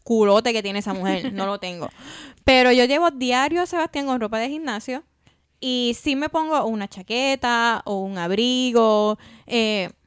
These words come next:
Speaker 1: whatever, pero es, es como ustedes dicen, esa soy yo, porque sí como que si en-, me da penita ir a una escuela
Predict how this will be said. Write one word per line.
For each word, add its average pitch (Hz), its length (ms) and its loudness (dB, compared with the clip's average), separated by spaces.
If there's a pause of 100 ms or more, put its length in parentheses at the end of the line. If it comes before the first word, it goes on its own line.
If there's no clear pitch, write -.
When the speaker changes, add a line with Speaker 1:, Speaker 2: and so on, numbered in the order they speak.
(120)
Speaker 1:
whatever, 220 340 2
pero 220 180 0
es, 208 160 -4
es 226 100 -10
como 262 200 -4
ustedes 214 320 -4
dicen, 185 260 -10
esa 180 180 -16
soy 208 540 -4
yo, 208 340 2 (120)
porque 196 420 -4
sí 202 220 -8
como 254 300 -2
que 202 460 -8 (500)
si - 220 -6
en-, 214 220 -4
me 226 180 -2
da 185 120 0
penita 269 520 4
ir 233 140 2
a 214 60 2
una 208 100 0
escuela 269 640 -2